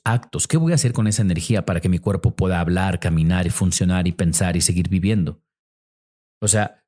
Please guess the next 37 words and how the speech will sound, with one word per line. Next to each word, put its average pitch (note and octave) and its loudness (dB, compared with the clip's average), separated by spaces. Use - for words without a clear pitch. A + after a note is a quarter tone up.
con A2 0
el G#2 0
combustible D3 0
que F#2+ -2
le F2 0
estoy A#2+ -2
metiendo G#2+ 0
a G2 2
mi E2+ 0
cuerpo, F2+ -2
que G#2+ 0
sería F2 0
la F2+ -2
comida, F#2 0
con G#2+ 0
ese D3 0
combustible, D3 -2
¿qué D3 2
voy A2 0
a F2+ 0
hacer? E2 2
¿Ok? - -2
O - -4
sea, G#2 2
es, B2 0
esa C3 2
es - 2
la F2 0
parte F2+ -2
energética. E2 0
¿En G2 2
qué G#2+ -2
voy C3 4
a D3 4
convertir A2+ 0
la F2 2
materia? D#2 0